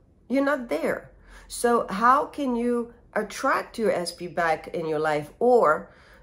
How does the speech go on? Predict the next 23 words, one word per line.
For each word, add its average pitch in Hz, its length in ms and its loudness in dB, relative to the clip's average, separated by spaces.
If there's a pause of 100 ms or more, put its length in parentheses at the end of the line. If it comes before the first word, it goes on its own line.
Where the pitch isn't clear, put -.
simply, 196 960 -2
uh, 135 80 -4
put, 185 440 -4 (120)
which, 180 460 -10 (240)
you 180 140 -4
know, 156 240 -2 (100)
I, 190 380 -4
I - 20 0
don't 302 180 2
like 269 140 -2
so 220 180 -6
much 196 260 0
to 180 80 -8
say 175 280 0
attract, 156 640 -8
but 170 100 -6
that's 170 220 -6
just 170 260 -8
m-, - 400 -12
the 156 120 -6
way 165 140 -2
I 139 100 0
word, 147 420 0